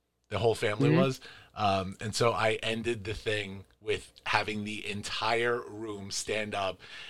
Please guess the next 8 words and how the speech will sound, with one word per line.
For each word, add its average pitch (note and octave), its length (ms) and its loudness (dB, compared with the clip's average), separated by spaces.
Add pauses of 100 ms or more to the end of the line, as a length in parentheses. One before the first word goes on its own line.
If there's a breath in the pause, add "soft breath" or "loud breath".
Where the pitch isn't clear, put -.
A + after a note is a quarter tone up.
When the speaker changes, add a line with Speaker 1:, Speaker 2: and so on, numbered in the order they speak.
(160 loud breath)
Speaker 1:
and G2+ 300 -4
give G#2 260 -2
Buckwheat's A2 500 4
line G2+ 300 -2
of, G2 280 -4
"Oh, B3+ 380 12
Tay." E3 720 10
<laughs> - 40 -4